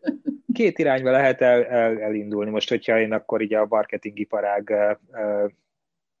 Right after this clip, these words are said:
szempontjából nézem ezt a kérdést. Ö, az egyik, ö, az az, hogy, ö, igen, ö, ha a tartalomra szüksége van az embereknek,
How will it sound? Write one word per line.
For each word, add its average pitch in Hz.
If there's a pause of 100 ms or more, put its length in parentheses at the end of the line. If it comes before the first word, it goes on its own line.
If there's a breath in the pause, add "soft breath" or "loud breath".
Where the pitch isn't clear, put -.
(460)
szempontjából 95
nézem 95
ezt -
a 101
kérdést. 98
Ö, 107 (720 loud breath)
az 120
egyik, 156
ö, 120 (800)
az 123
az, 127
hogy, 120
ö, 117 (280)
igen, 113
ö, 107
ha -
a 107
tartalomra 113
szüksége 104
van 98
az 95
embereknek, 123